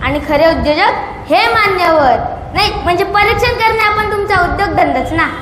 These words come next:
काहीही वाईट नाही, चांगला आहे, चांगला आहे. बाब्या, बाब्या, बाब्या, ज्याला बाब्या काही दिसत नाही, जाऊ दे,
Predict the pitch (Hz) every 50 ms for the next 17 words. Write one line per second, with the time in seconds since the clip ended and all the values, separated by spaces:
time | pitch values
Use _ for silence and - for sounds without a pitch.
0 | - - - - - - - - - 370 381 392 466 494 494 480 440 403 381 392
1 | - 330 311 311 302 - - 359 359 349 339 302 269 269 - 294 294 285 254 214
2 | - - - - - - - - - - - - - - - - - - - -
3 | - - - - - - - - - - - - - - - - - - - 269
4 | 294 302 - 381 415 453 480 523 523 - - - - - - - - - - -
5 | - - - - - - - - - - - 262 330 392 466 466 466 453 453 453
6 | 453 453 466 480 480 480 480 466 466 480 480 - - - - - - - - -
7 | - - - - - - - - - - - 285 302 311 - 381 403 440 480 554
8 | - - - - - - - - - - - - - - - - - - - -
9 | - - - - 339 392 440 480 466 480 415 359 381 392 466 494 494 508 508 403
10 | 403 403 392 403 453 480 427 359 330 339 370 427 - - - - - - - 262
11 | 247 311 339 - - 359 339 294